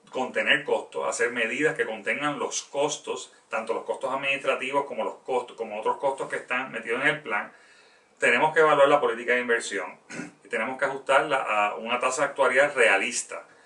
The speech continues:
¿verdad? Tenemos una tasa actuarial de ocho, ocho y pico de por ciento, y tenemos que ver si eso es suficiente. Ya aumentamos la aportación patronal, me parece que hay que,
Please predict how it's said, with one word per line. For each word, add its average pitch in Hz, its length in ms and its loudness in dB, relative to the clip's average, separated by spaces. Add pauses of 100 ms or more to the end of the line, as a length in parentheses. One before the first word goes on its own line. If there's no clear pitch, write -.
(140)
¿verdad? 131 220 2
Tenemos 110 240 -4
una 120 100 -2
tasa 120 220 -2
actuarial 123 320 2
de 117 80 4
ocho, 117 380 2
ocho 123 160 -10
y - 20 -10
pico 120 200 -2
de 120 60 2
por 123 140 2
ciento, 135 500 0 (360)
y - 80 -20
tenemos 120 260 0
que 175 80 -4
ver 175 140 -2
si 123 180 0
eso 143 240 2
es 143 80 -2
suficiente. 139 800 -2 (440)
Ya 120 140 4
aumentamos 143 600 4
la 131 80 6
aportación 120 800 -2
patronal, 131 680 2 (320)
me 113 120 -4
parece 110 360 2
que 120 220 2
hay 117 220 4
que, 123 640 2